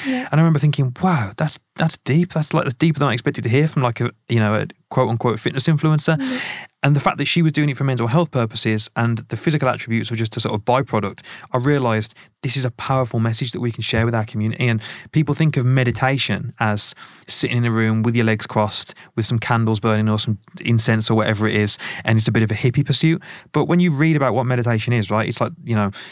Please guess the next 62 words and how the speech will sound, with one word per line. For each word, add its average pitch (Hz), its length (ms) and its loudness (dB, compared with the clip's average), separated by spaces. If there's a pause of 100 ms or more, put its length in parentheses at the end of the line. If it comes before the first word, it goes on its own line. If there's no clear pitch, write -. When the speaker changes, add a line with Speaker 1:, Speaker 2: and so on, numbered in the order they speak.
(180)
Speaker 2:
quite 117 220 -2
a 110 40 -4
singular 127 380 0
pursuit - 240 -2
of - 140 -8
clearing 117 360 2
your 113 100 4
mind 120 360 2
and 104 140 -4
concentrating 110 400 -2
on 110 60 2
only 113 180 2
one 110 240 2
thing 113 320 0
and 98 80 -4
concentrating 107 340 -2
on 110 80 2
your 110 80 4
breath 120 300 0
and 113 100 0
all 113 60 2
that 117 120 -2
kind 110 140 0
of 95 60 -4
stuff. 101 180 -2 (480)
A 135 60 2
lot 160 180 4
of 147 60 2
that 139 160 0
stuff - 240 -2
translates 127 500 0
over 123 220 2
into 113 240 -2
training, 123 420 0
right? 127 180 2
You 120 120 -4
can't 165 240 0
look 143 100 -4
at 139 80 -4
your 120 80 -4
phone, 110 360 0 (280)
you're - 60 -20
concentrating 143 400 0
on 127 100 -2
one 123 160 0
thing, 107 300 0
you're 104 60 -6
concentrating 143 360 -2
on 117 60 2
your 110 80 2
breathing, 110 520 0 (180)
you're - 80 -10
trying 143 160 2
to 123 40 -2
forget 123 240 -2
other 120 180 0
things. 107 360 -2 (320)
For - 180 0
a 151 40 4
lot 156 120 0
of - 80 -8
people, 117 560 0